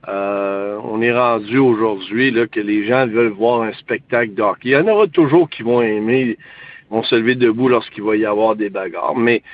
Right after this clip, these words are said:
pour moi, ça a plus sa place. Je pense que le hockey a évolué. C'est sûr qu'il va y avoir une transition parce que t'as des joueurs qui vont jouer de façon salaud, vont,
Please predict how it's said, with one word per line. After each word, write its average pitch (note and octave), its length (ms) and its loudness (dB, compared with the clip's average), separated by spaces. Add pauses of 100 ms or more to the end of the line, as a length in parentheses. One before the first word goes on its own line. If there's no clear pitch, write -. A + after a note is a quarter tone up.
(400)
pour D3+ 180 2
moi, D3+ 320 4 (100)
ça B2+ 80 2
a A#2+ 40 2
plus - 220 -10
sa A2+ 140 0
place. - 340 -12 (180)
Je - 60 -20
pense B2+ 240 0
que - 80 -2
le A#2+ 100 2
hockey A#2 340 0
a C3+ 200 4
évolué. A2 580 0
C'est C#3+ 120 -2
sûr G3+ 220 2
qu'il - 200 -10
va A#2 80 2
y A#2 40 2
avoir C3 240 2
une A2+ 120 -2
transition A2 720 -8
parce G2+ 180 -10
que G#2+ 100 -10
t'as G#2 180 -10
des G#2+ 180 -8
joueurs A2+ 260 -2
qui - 120 -12
vont G#2+ 200 -4
jouer A#2 120 -6
de G#2+ 100 -6
façon G2+ 360 -8
salaud, A2 420 -2
vont, G#2 240 -4